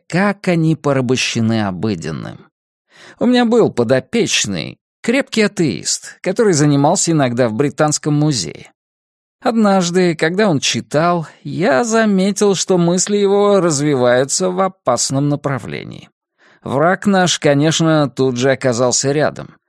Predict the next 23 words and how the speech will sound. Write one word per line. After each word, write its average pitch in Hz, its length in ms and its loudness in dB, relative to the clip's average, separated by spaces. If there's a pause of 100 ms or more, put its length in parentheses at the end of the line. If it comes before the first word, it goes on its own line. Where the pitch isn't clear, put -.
(300)
Не 262 140 0
успел 175 380 2
я 131 140 4
оглянуться, 143 800 0
как 160 200 -2
моя 143 300 4
двадцатилетняя 117 840 -2
работа 95 480 -2
начала 170 440 0
рушиться. - 760 -6 (460)
Если 139 440 0
бы 139 120 0
я 143 140 4
потерял 135 440 2
голову 123 480 0
и 98 100 -6
прибегнул 123 640 0
к 104 100 -4
доводам, 117 680 -2 (320)
все - 360 0
пошло 104 480 -4
бы 117 140 0
насмарку. 135 800 -2